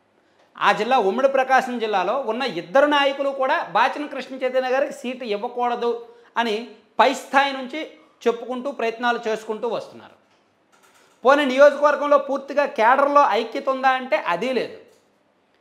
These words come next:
ఆయనకు వ్యతిరేకంగా గతంలో కేవలం కొద్దిమంది నాయకులు మాత్రమే ఉండేవాళ్ళు,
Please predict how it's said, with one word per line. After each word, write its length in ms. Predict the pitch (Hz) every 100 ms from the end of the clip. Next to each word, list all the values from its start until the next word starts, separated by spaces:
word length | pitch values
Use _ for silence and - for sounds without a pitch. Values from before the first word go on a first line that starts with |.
| -
ఆయనకు 340 | 190 240 254 226
వ్యతిరేకంగా 580 | 214 262 285 277 269
గతంలో 520 | 277 180 202 262 277 277
కేవలం 420 | 233 233 262 262
కొద్దిమంది 540 | - 220 247 269 269
నాయకులు 360 | 262 262 262 254
మాత్రమే 420 | 240 247 247 277
ఉండేవాళ్ళు, 460 | 254 233 233 180